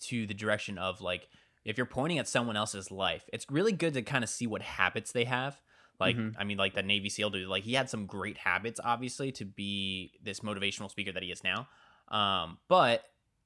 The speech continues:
Speaker 1: if I look at his life specifically, like, he has a different path than I do.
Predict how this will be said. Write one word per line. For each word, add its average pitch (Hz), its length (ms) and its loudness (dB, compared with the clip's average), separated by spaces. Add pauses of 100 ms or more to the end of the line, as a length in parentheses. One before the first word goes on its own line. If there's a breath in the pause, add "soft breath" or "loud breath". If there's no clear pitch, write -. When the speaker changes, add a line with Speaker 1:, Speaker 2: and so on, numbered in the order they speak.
(160)
Speaker 1:
if 127 160 -4
I 120 120 2
look 139 220 -2
at 113 80 0
his 110 200 -4
life 98 480 -2 (120)
specifically, 110 720 -2
like, 95 240 -4 (280)
he - 160 -8
has 156 100 -2
a 117 60 -2
different 110 280 -4
path 123 460 -4
than 95 140 -4
I 117 160 -4
do. - 160 -12